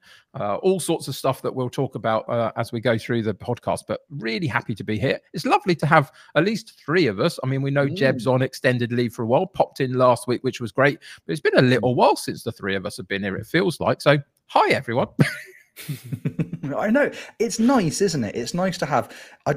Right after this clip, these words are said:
Speaker 3: I like the dynamic. I like the two little faces that I can just, like, glance over and look at. It makes me do, it does make me feel very, very happy. And it was lovely to say, Kevin, lovely to have Jeb back briefly last week. We
Speaker 1: Mm-hmm.
Speaker 3: still miss you, pal. And we'll
Speaker 1: We
Speaker 3: see
Speaker 1: do.
Speaker 3: him soon. Don't worry. We'll see him soon.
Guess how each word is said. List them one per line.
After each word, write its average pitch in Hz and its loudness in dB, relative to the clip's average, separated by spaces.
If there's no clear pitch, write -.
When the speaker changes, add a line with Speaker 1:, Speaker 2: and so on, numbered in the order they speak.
Speaker 3:
I 147 -4
like 170 -2
the 151 0
dynamic. 139 -2
I 110 -2
like 127 0
the 139 -8
two - -4
little 143 -2
faces 107 -6
that - -10
I 98 -8
can - -10
just, 101 -12
like, 101 -8
glance 107 -6
over 95 -8
and 95 -8
look - -12
at. 82 -6
It 90 -10
makes 117 -4
me 120 2
do, 110 0
it 120 -4
does 160 4
make 135 2
me 120 2
feel 110 2
very, 101 4
very 85 2
happy. 80 -6
And - -12
it - -12
was 90 -12
lovely 202 0
to - -8
say, 139 -2
Kevin, - -14
lovely 180 -2
to 156 -8
have 113 -4
Jeb 90 -8
back 85 -8
briefly 90 -12
last 92 -6
week. 110 -8
We 101 -4
Speaker 1:
Mm-hmm. 80 -4
Speaker 3:
still 131 -2
miss 95 -8
you, - -20
pal. 127 -12
And 117 -6
we'll 220 0
Speaker 1:
We 104 0
Speaker 3:
see 110 0
Speaker 1:
do. 135 2
Speaker 3:
him 107 0
soon. 85 -10
Don't 247 2
worry. 80 -4
We'll 302 -6
see - -10
him 104 -4
soon. - -12